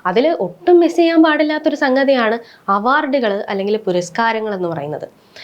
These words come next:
ഈ പുരസ്കാരങ്ങളിൽ നിന്നും ഒരു ചോദ്യമെങ്കിലും ഇല്ലാത്ത ക്വസ്റ്റ്യൻ പേപ്പർ എന്ന് പറയുമ്പോൾ അത് റെയർ ആണ്. ഒരുപാട് ചോദ്യങ്ങൾ ചോദിച്ചു കാണാറുള്ള ഒരു ഏരിയ ആണ്, അല്ലേ? അപ്പോൾ ഇന്ന് നമുക്ക് നോക്കാം രണ്ടായിരത്തി ഇരുപത്തി മൂന്നിലുള്ള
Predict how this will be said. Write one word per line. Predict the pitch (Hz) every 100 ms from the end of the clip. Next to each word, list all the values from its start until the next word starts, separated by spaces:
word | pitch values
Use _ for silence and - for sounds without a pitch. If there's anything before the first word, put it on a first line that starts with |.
| - 269
ഈ |
പുരസ്കാരങ്ങളിൽ | 262 240 190 - 302 320 349 381
നിന്നും | 349 311 320 254
ഒരു | 285 415
ചോദ്യമെങ്കിലും | 320 277 269 320 311 320 285
ഇല്ലാത്ത | 233 269 302 311
ക്വസ്റ്റ്യൻ | 269 269 269
പേപ്പർ | 277 277
എന്ന് | 277 269
പറയുമ്പോൾ | 233 233 233
അത് | 233
റെയർ | 214 196 196
ആണ്. | 156
ഒരുപാട് | 151 180 185 208 233 262 - -
ചോദ്യങ്ങൾ | - 208 220 240 214 247
ചോദിച്ചു | 285 285 277 311
കാണാറുള്ള | 262 208 208 202 185
ഒരു | 190
ഏരിയ | 160 160 175
ആണ്, | 147 180
അല്ലേ? | 294 - - - - -
അപ്പോൾ | 359
ഇന്ന് | 339 349
നമുക്ക് | 320 269 277
നോക്കാം | 214 190 254 -
രണ്ടായിരത്തി | 214 196 220 240 233 233
ഇരുപത്തി | 196 202 220
മൂന്നിലുള്ള | 220 175 190 220 156 160 302